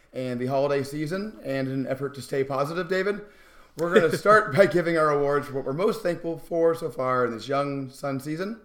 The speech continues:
Speaker 1: We'll,
Speaker 2: Yep.
Speaker 1: uh, also throw in one not thankful award, uh, for good measure.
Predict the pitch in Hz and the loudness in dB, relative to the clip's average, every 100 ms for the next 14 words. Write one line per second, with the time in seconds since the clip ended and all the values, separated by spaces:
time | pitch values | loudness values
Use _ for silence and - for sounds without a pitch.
0 | _ _ _ _ - 147 151 143 - 208 | _ _ _ _ -4 2 4 6 4 2
1 | 180 160 147 143 135 123 120 127 117 120 | 2 2 4 4 0 -2 -2 -2 0 -2
2 | - 131 123 131 123 127 135 156 156 113 | -4 -8 -6 -4 -2 2 2 0 -8 -8
3 | 110 - 120 131 131 175 | -8 -8 -8 -4 -4 -6